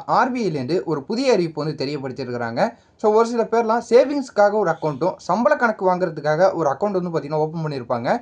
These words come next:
So, அவங்களுக்கு வந்து பாத்தீங்கன்னா, ஆர் பி ஐ லேருந்து ஒரு புதிய அறிவிப்பு வந்து இப்ப தெரியப்படுத்தியிருக்கிறாங்க. So, தற்காலிகமா இந்தந்த விஷயங்கள் செய்யல அப்படிங்கிற பட்சத்துல, அவங்களுடைய அக்கௌண்ட் வந்து பாத்தீங்கன்னா, ஆ, முடக்கப்படும் அப்படிங்கக்கூடிய ஒரு அதிர்ச்சியான தகவலையும் தெரியப்படுத்தியிருக்கிறாங்க.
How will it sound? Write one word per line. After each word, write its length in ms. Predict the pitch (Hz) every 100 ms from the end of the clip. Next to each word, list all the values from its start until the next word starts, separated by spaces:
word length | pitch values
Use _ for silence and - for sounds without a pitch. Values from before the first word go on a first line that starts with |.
| - _
So, 140 | - 220
அவங்களுக்கு 400 | 233 240 220 247
வந்து 120 | 262
பாத்தீங்கன்னா, 340 | 214 170 160 208
ஆர் 280 | 160 220 254
பி 140 | 240
ஐ 100 | 175
லேருந்து 240 | 139 165 180
ஒரு 200 | 160 131
புதிய 280 | 202 247
அறிவிப்பு 320 | 196 165 156 151
வந்து 100 | 185
இப்ப 160 | 165
தெரியப்படுத்தியிருக்கிறாங்க. 960 | 135 147 165 147 127 123 123 120 156 220 - _
So, 160 | - 214
தற்காலிகமா 840 | 165 156 180 196 285 247 214 214 -
இந்தந்த 280 | 185 208 185
விஷயங்கள் 460 | 175 240 226 190 156
செய்யல 320 | 185 214 196
அப்படிங்கிற 300 | 170 170 151
பட்சத்துல, 380 | 123 131 123 175 -
அவங்களுடைய 340 | 160 160 139 131
அக்கௌண்ட் 260 | 226 208
வந்து 140 | 190 156
பாத்தீங்கன்னா, 300 | 139 156 202 - _ _ -
ஆ, 40 | 131 139
முடக்கப்படும் 460 | 185 247 233 214 202
அப்படிங்கக்கூடிய 560 | 170 190 185 156 147 185
ஒரு 140 | 147
அதிர்ச்சியான 480 | 139 180 196 226 214
தகவலையும் 360 | 170 147 156 151
தெரியப்படுத்தியிருக்கிறாங்க. 760 | 147 160 151 127 127 123 120